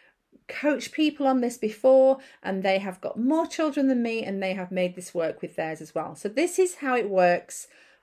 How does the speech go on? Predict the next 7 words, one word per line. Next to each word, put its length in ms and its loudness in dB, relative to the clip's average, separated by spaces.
over 260 6
here 420 -2
at 220 -10
the 60 -18
Bowden 340 -2
headquarters. 800 -10
<laughs> 40 -20